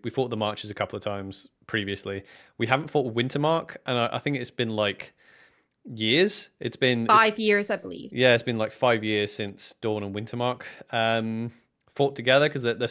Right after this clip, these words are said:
Speaker 1: they're two such big nations, you know? Um,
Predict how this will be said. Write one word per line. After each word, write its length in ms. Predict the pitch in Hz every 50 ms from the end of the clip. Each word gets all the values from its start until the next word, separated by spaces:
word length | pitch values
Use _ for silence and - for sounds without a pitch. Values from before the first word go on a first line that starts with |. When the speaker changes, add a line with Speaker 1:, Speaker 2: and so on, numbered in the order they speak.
| - - _
Speaker 1:
they're 100 | 123 110
two 220 | - - - 120 110
such 300 | - - 110 - - -
big 140 | - 113 101
nations, 680 | 107 101 101 110 120 - 147 151 160 165 160 - - - _ - - - - - _ _
you 140 | 127 123 120
know? 320 | 123 127 135 143 151 147 147 - -
Um, 560 | 117 113 110 110 107 107 107 104 110 107